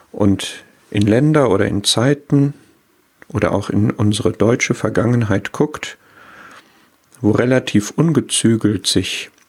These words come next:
Hass, Finsternis und Tod ausgebreitet haben, dann sehen wir, dass auch Menschen wie du und ich in ausgeprägter Form diese Kennzeichen der Welt ohne Gott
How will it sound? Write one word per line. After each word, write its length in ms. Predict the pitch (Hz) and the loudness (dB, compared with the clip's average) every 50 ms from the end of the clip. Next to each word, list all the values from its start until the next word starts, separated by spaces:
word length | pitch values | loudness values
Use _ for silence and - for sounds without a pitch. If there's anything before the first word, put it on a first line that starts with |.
| - - | -16 -10
Hass, 380 | 104 107 117 120 - - - - | -4 -2 -2 -2 -2 -2 -4 -4
Finsternis 720 | - - 107 117 - - - - - 98 101 92 - - | -2 -2 -2 -2 -2 -4 -2 -2 -2 0 -2 -2 -2 -4
und 160 | - 98 - | -6 -6 -4
Tod 340 | - - 104 110 110 - - | -2 0 2 2 2 0 -2
ausgebreitet 840 | - 120 127 - - - 107 - 113 95 101 98 - 107 101 - - | -2 -2 -2 -2 -2 -2 -2 0 0 0 0 0 0 0 -2 0 0
haben, 280 | 104 101 98 101 107 | 0 0 2 0 0
dann 160 | 101 92 95 | 0 0 0
sehen 320 | 90 98 107 120 127 131 113 | 2 2 2 2 4 2 4
wir, 300 | 104 107 117 127 135 135 - _ - - - - - - - - - - - - _ _ _ _ _ _ _ _ _ _ _ _ _ _ _ _ _ _ _ _ _ - | 4 4 2 2 0 -2 -6 _ -20 -20 -20 -20 -20 -20 -20 -20 -20 -20 -20 -20 _ _ _ _ _ _ _ _ _ _ _ _ _ _ _ _ _ _ _ _ _ -6
dass 160 | - 104 - | -4 -4 -2
auch 240 | - - 117 - - | -2 -2 -2 0 0
Menschen 400 | 123 127 139 131 - - 110 104 | 0 0 0 0 0 2 2 4
wie 100 | 101 101 | 4 4
du 200 | 104 113 123 113 | 4 2 2 2
und 260 | 104 101 101 - - | 2 0 -2 -2 -2
ich 420 | 117 117 117 - - - - - _ _ _ _ _ - - - - - - _ _ _ _ _ _ _ | -2 -2 -2 -4 -8 -12 -14 -16 _ _ _ _ _ -20 -20 -20 -20 -20 -20 _ _ _ _ _ _ _
in 180 | - - 92 - | -2 -2 0 0
ausgeprägter 960 | 110 104 120 - - - - - - - - 113 104 101 101 - - 95 92 | 0 0 -2 -2 -2 -4 -6 -6 -6 -4 0 0 0 0 0 -2 -4 -4 -4
Form 580 | - - - - 104 107 107 101 101 104 104 104 - _ _ _ _ _ _ _ _ _ - - - - - _ _ _ - | -4 -4 -2 0 2 2 4 2 2 0 0 -4 -10 _ _ _ _ _ _ _ _ _ -20 -20 -20 -20 -20 _ _ _ -2
diese 220 | 92 92 101 85 | 0 0 0 0
Kennzeichen 880 | - - - 104 110 110 - - 104 104 104 101 - - 98 104 101 101 - _ _ _ _ _ _ _ _ - - _ - | 0 0 0 0 0 0 0 0 0 0 0 0 0 0 0 0 0 -4 -8 _ _ _ _ _ _ _ _ -20 -14 _ -4
der 140 | - 92 95 | -2 0 2
Welt 280 | 92 101 107 101 - - | 2 2 2 0 -2 0
ohne 220 | 107 95 90 90 | 0 2 2 0
Gott 480 | - - 92 92 - - - - - | 2 0 0 0 -2 -6 -12 -12 -14